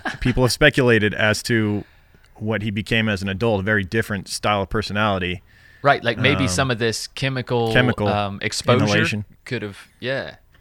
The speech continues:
Speaker 1: could have messed with
Speaker 2: And
Speaker 1: his
Speaker 2: then
Speaker 1: mind as well.
Speaker 2: And we're about to go into another theory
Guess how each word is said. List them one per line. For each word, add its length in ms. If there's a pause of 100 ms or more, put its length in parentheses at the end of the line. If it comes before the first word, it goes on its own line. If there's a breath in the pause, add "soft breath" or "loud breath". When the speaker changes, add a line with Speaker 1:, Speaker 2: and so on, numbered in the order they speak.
Speaker 1:
could 140
have 100
messed 280
with 120
Speaker 2:
And 80
Speaker 1:
his 60
Speaker 2:
then 80
Speaker 1:
mind 260
as 100
well. 300 (640 soft breath)
Speaker 2:
And 120
we're 80
about 180
to 40
go 120
into 120
another 300
theory 560